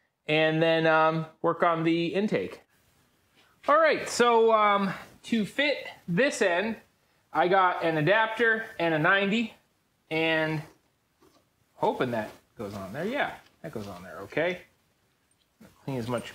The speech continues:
crap out of that as possible, but, uh,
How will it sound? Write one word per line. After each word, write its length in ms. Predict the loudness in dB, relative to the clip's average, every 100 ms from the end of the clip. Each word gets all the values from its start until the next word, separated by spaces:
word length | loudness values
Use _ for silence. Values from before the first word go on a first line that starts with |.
| -14
crap 440 | -4 2 2 2
out 140 | 0 0
of 60 |
that 200 | 0 -2
as 80 | -4
possible, 640 | -2 0 0 -2 -8 -8 -8
but, 260 | -10 -12 _ _ _ _ -12
uh, 260 | -8 -8